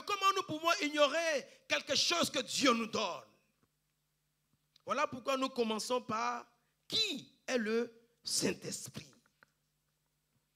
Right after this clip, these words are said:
Je voulais encourager chacun de nous ce matin, bien-aimé, à prendre possession de ce don et de cette promesse que le Seigneur a mis à notre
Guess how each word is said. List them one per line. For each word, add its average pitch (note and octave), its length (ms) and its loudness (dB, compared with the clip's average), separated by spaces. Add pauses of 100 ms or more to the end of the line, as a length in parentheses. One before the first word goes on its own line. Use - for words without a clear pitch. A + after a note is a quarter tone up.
(2250)
Je G#3+ 80 4
voulais C4+ 200 6
encourager C#4+ 680 8
chacun D4 320 2
de C4+ 100 6
nous C#4 200 6
ce C4+ 120 2
matin, B3+ 340 2
bien-aimé, B3+ 640 4 (260)
à B3+ 120 2
prendre D4 380 4
possession C#4 880 4 (220)
de B3+ 100 6
ce B3 140 -2
don A#3+ 480 6 (180)
et B3+ 100 10
de B3 120 2
cette B3 280 0
promesse A3+ 640 2 (220)
que C#4+ 80 6
le B3 160 10
Seigneur A#3+ 460 4
a G3+ 140 4
mis A3+ 680 0 (240)
à F3 100 -2
notre B3+ 640 0